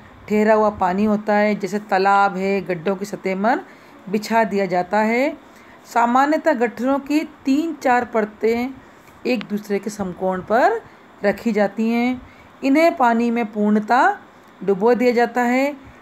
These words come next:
इसके ऊपर खरपतवार, लट्ठे, लोक्स, पत्थर आदि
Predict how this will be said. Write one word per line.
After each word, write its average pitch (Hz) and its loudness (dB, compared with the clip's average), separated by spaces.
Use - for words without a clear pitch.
इसके 240 -2
ऊपर 254 0
खरपतवार, 226 2
लट्ठे, 214 0
लोक्स, 233 2
पत्थर 214 -2
आदि 226 0